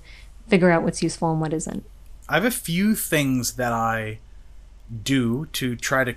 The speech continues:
Speaker 2: keep me on the straight and narrow. I keep a Trello board, and I, I make a list of what I think is important. I'm, I just do too many things. Like, I like making stuff, and I like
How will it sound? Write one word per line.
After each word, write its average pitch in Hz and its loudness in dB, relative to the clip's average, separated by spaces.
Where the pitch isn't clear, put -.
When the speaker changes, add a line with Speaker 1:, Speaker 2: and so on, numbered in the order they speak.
Speaker 2:
keep - -8
me 131 2
on 117 0
the 107 -8
straight - -2
and 110 -4
narrow. 113 -2
I - -2
keep - -4
a 180 -2
Trello 147 6
board, 131 2
and 123 0
I, 120 2
I - -4
make 160 4
a 190 6
list 151 6
of 139 -2
what 131 2
I 143 0
think 165 -4
is 131 0
important. 139 -4
I'm, 156 0
I 151 0
just 147 -4
do 135 -2
too 160 -2
many 131 0
things. - -14
Like, 113 -6
I 123 2
like 120 -4
making 151 0
stuff, 135 -2
and 123 -6
I 120 -6
like 117 -8